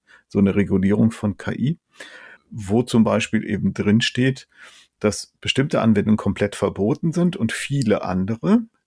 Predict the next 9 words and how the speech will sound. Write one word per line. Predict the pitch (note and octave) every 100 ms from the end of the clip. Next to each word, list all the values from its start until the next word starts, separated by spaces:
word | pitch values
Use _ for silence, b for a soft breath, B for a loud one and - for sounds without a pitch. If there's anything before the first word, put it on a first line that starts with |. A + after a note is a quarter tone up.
| -
die | A#2 -
zum | - G3+ D2+
Beispiel, | E2 G#2 - - B2 B2 C3 C3 B B B _
äh, | A2 G#2 F#2
das | G#2 G#2+ - -
Leben | G2+ A2+ A2+ A2+ A2
von | - - F#2+ F#2+ G2+ -
Menschen, | G#2 G2 A2 G#2 F#2+ F2+ - _ _
äh, | -